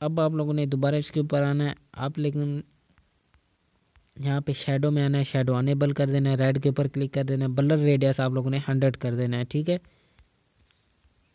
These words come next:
ब्लर रेडियस हंड्रेड कर देना है। ऑफसेट को भी आप लोगों ने देख लेना है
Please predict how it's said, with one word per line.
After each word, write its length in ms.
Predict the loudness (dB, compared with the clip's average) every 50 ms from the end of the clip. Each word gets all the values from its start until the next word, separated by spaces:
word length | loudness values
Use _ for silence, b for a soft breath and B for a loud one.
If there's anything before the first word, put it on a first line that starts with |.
| _ _ _ _ _ _ _ _ _ _ _ _
ब्लर 320 | -6 -4 -2 0 0 0
रेडियस 360 | 2 0 0 2 0 0 0 2
हंड्रेड 260 | 2 2 2 0 2
कर 120 | 2 0 2
देना 200 | 2 2 2 0
है। 60 | 0 -2
ऑफसेट 400 | -2 -2 -2 0 0 0 0 0
को 140 | 0 -2 0
भी 100 | 2 2 2
आप 180 | 2 2 0
लोगों 180 | 0 0 0 2
ने 120 | 0 0 0
देख 260 | 2 2 0 2 0
लेना 220 | 0 0 0 0
है 100 | -2 -4